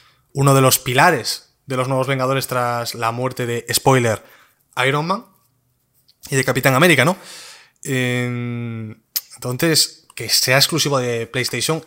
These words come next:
eh, es algo que claramente le iba a enfadar a los fans, eh, y Sony se ha llevado la exclusiva, bien por ellos, pero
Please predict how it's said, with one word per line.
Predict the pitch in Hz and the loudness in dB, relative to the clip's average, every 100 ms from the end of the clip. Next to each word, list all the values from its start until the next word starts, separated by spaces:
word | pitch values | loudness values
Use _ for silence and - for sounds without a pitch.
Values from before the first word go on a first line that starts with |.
| - | -10
eh, | 120 110 107 | -8 -6 -8
es | - | -6
algo | 117 117 | -6 -6
que | 110 98 - | -10 -14 -12
claramente | - 107 110 110 | -6 -4 -4 -4
le | 113 | -2
iba | 104 | -4
a | |
enfadar | 101 104 104 | -4 -6 -8
a | |
los | 101 101 | -10 -4
fans, | 135 151 160 - | 0 0 -2 -6
eh, | - - - 104 | -12 -20 -18 -10
y | |
Sony | - 117 | -6 -4
se | 110 | -4
ha | 113 | -4
llevado | 113 | -6
la | 110 | -6
exclusiva, | - 120 - 131 165 - - - - | -6 -2 0 2 0 -4 -20 -20 -10
bien | 113 123 | 0 0
por | 123 117 | 2 0
ellos, | 123 143 | 0 0
pero | - 135 151 | 0 0 -2